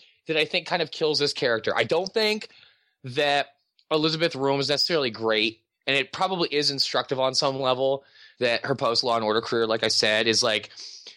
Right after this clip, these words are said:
she's showing up to casting auditions for Lifetime movies, probably now competing against, like, Melissa Joan Hart and shit.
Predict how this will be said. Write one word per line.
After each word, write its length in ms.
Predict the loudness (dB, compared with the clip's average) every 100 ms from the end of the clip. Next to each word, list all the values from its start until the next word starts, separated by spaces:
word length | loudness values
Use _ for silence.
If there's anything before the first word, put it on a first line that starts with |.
| _ -20 -6
she's 240 | -2 0
showing 240 | 2 2
up 100 | 0
to 60 | -2
casting 400 | 0 0 0 0
auditions 400 | 0 0 -2 -4
for 100 | -4
Lifetime 500 | 0 0 0 0 0
movies, 280 | 0 0 0
probably 260 | 0 -2
now 160 | 0 0
competing 380 | 0 -4 -4 -2
against, 200 | -2 0
like, 140 | -2
Melissa 320 | 0 0 2
Joan 240 | 2 0 0
Hart 300 | 0 0 0
and 80 | -2
shit. 400 | 0 0 -2